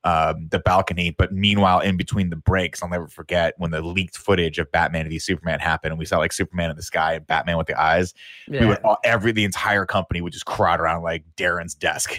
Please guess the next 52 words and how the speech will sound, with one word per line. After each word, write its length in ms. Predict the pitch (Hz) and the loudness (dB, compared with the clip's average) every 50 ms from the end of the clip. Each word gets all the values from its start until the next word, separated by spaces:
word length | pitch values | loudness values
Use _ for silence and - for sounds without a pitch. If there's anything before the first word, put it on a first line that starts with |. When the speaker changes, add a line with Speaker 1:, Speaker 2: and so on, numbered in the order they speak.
| 98 92 | -10 -4
Speaker 1:
Darren 300 | - 98 92 92 92 92 | 0 2 4 4 4 2
had 260 | - 104 98 92 82 | 2 2 2 2 2
it. 160 | 92 - - | 0 -2 -2
Darren 240 | - 98 92 98 95 | 0 2 2 2 2
had 240 | - 101 95 95 87 | 2 2 0 2 2
the 80 | 104 | 2
link. 300 | 95 98 95 87 82 82 | 2 2 0 0 -2 -4
And 80 | - 95 | -4 0
we 60 | 92 | 2
were 60 | 90 | 2
all 100 | 87 87 | 2 2
like, 120 | 87 92 104 | 2 0 -2
"What 320 | 139 156 175 - - - - | -4 -4 -4 -4 -4 -4 -4
the 140 | 131 - | -4 -4
fuck 320 | - - 165 160 160 - 160 | -2 -4 -4 -6 -6 -6 -8
is 220 | 175 170 165 - | -8 -8 -4 0
this?" 260 | - 165 151 143 - | 2 2 2 2 2
And 140 | 120 107 104 | 0 -2 -2
it 40 | 92 | -2
was 140 | 87 101 - | -2 -2 -2
just 160 | - 101 - | -2 -2 0
that 160 | - 92 - - | 0 -2 -2 -2
fun, 400 | - - 98 98 95 92 90 85 - - - - - - - _ | 0 2 4 4 4 2 0 -4 -8 -14 -20 -20 -20 -20 -20 _
you 100 | - 113 | -2 0
know, 120 | 104 98 92 | 2 2 0
convergence 720 | - - 127 110 98 87 101 98 95 - 104 95 92 - 98 | 2 2 2 2 4 4 4 4 4 2 0 0 0 2 2
of 260 | 92 90 87 82 - | 4 4 2 0 -2
no 120 | 101 101 92 | -2 -2 0
matter 420 | 98 98 95 92 95 95 90 85 - - - - _ | 2 2 2 2 2 0 0 -2 -6 -12 -20 -8 _
if 160 | - 120 98 | -2 -2 0
you're 180 | 98 104 101 92 | 2 0 0 0
p-, 180 | - _ - - - - 113 | -2 _ -4 -4 -4 -2 -2
like, 240 | 107 98 95 92 _ _ 135 123 | 0 0 0 -2 _ _ -20 -20
for 340 | - - 147 135 123 120 113 | -4 2 4 6 8 8 8
or 140 | 107 107 104 | 6 6 4
against 400 | 104 101 90 110 107 95 90 87 | 4 2 0 -2 -2 -2 -4 -6
D 200 | - 104 98 92 | -4 -4 -4 -4
C, 200 | - - 101 95 | -4 -4 -6 -4
Marvel, 380 | 92 92 92 92 87 85 87 | 0 2 2 2 0 0 0
whatever, 680 | 95 104 104 101 98 98 95 90 82 85 82 80 78 - _ _ _ _ _ _ _ | 2 4 4 4 4 4 2 2 0 -4 -6 -6 -8 -10 _ _ _ _ _ _ _
that's 260 | - 110 110 - - | 0 2 2 0 -2
news. 480 | 101 98 95 92 90 87 85 82 - - | -6 -4 -4 -2 -2 -2 -4 -6 -8 -10
It's 140 | - 101 - | -12 -10 -8
a 40 | - | -8
shared 320 | - - - 101 92 87 | -4 -2 0 0 0 0
experience, 640 | 87 - - - 87 85 82 80 78 82 80 - - - | -2 -4 -4 -2 -2 -2 -2 -2 -4 -6 -8 -10 -10 -8
and 240 | 90 85 85 85 82 | -6 -4 -4 -4 -2
hopefully 340 | - 107 98 - - 90 87 | -2 -2 -2 0 -2 -2 -2
we 60 | 85 | -2
can 140 | - - 85 | -4 -4 -4
all 100 | 80 82 | -4 -4
get 200 | 78 - 85 85 | -4 -6 -6 -6